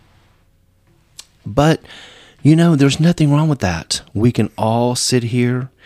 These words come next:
and we can all make plans and try to do our best to follow through.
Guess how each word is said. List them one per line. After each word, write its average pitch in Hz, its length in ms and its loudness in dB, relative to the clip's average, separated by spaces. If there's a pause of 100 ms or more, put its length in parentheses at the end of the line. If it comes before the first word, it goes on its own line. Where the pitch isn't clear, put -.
(420)
and 104 140 -2
we 110 100 0
can 107 160 -2
all 107 320 2
make 110 300 0
plans 113 600 -2
and 104 220 -8
try 110 200 -2
to 113 80 0
do 110 240 4
our 107 140 4
best 107 640 0
to 95 140 -4
follow 101 540 2
through. 90 600 -4